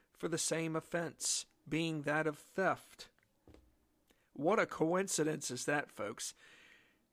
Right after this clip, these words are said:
Okay, and what could all twenty-one of these individuals be talking about? Some of them might be embarrassed to talk about what they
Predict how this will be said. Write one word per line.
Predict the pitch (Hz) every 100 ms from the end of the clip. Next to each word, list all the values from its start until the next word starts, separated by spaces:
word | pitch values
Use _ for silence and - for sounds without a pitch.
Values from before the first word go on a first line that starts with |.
| _ -
Okay, | 143 151 151 -
and | 151 151
what | 175 190
could | - 170
all | 170 170 170 -
twenty-one | - 180 190 165 202
of | 226
these | 147 135 147
individuals | 151 139 143 143 131 131 120
be | - 135
talking | - 147 - 127
about? | 107 107 - - _ _ _ _ _ _ - _ _ - - _ _ _ _ _ _ _ _
Some | - 175 220
of |
them | 190
might | 165 170 -
be | 160
embarrassed | 147 156 160 156 -
to | 156
talk | - 165 160
about | 139 139 139 - _ _ _
what | 170 156 -
they | - 139